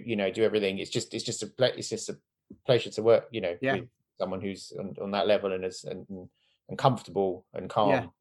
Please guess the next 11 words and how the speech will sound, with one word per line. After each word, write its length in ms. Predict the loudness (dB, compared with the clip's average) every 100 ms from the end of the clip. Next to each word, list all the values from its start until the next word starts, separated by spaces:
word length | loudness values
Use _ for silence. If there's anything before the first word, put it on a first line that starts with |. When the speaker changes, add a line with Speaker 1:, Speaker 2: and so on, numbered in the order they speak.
| _ _ -20 _ _ _ _
Speaker 1:
you 80 | 0
know, 180 | 2 4
on 80 | 2
set. 420 | 4 4 4 -2 _ _ _ _ -6
Um, 100 | 0
Speaker 2:
Um, 320 | 2 2 -2 _ _ _ _ -6
who, 280 | 2 4 6
who 100 | 4
would 140 | 4 2
you 80 | 0
say 460 | 2 4 4 2